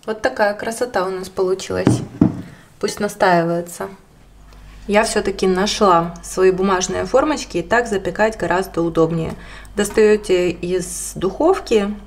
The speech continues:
даете там, не знаю, минутку им чуть остыть, и потом они хорошо отлипают, во всяком случае,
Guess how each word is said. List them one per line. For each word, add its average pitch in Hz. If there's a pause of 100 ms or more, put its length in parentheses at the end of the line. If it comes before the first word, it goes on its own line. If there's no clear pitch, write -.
(320)
даете 214
там, 170
не 175
знаю, 175
минутку 208
им 180
чуть 208
остыть, 320
и -
потом 233
они 190
хорошо 180
отлипают, 190
во 175
всяком 190
случае, 190